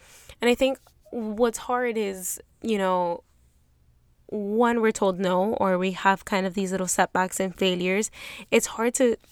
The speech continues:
have this thing of, like, repetition and trying to practice and, and get better because it holds us back. I mean, like,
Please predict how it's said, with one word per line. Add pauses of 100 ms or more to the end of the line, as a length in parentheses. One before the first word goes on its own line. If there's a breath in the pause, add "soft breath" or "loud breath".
(140)
have
this
thing
of,
like, (440)
repetition
and
trying
to
practice
and,
and
get
better (320 loud breath)
because
it
holds
us
back.
I
mean,
like,